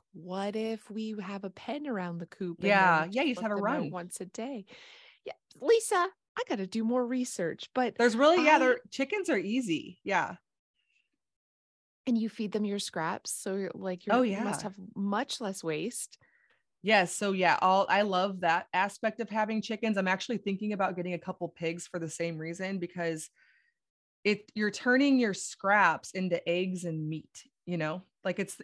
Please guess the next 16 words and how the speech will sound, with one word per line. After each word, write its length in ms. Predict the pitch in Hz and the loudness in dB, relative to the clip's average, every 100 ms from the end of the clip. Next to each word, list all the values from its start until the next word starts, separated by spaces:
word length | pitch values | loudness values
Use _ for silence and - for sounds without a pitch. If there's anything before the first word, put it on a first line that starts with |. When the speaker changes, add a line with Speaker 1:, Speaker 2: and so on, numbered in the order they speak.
| - | -2
Speaker 2:
it's 180 | 208 | -2
so 360 | - - 226 240 | -4 0 4 4
efficient 640 | 175 - 202 - 160 - - - | 2 -4 -8 -6 -8 -10 -18 -16
to 80 | |
do 200 | 160 175 165 | -6 -4 -4
that. 400 | 143 - - - _ _ _ _ _ _ | -6 -10 -16 -20 _ _ _ _ _ _
So 520 | - 180 156 - 180 _ | 0 2 2 0 -6 _
Speaker 1:
Mm-hmm. 100 | - - _ _ _ _ _ _ | -20 -20 _ _ _ _ _ _
Speaker 2:
yeah, 320 | 185 165 180 _ | 4 4 2 _
they, 180 | 180 180 | 0 2
they 180 | 185 185 | 2 2
get 160 | 185 | 2
everything, 580 | 175 170 170 165 160 151 | 2 2 2 -4 -4 -6
like, 180 | 160 156 | -4 -6
the, 60 | 180 | -4
nothing 560 | 180 175 - 190 175 | -2 -2 -2 -4 -4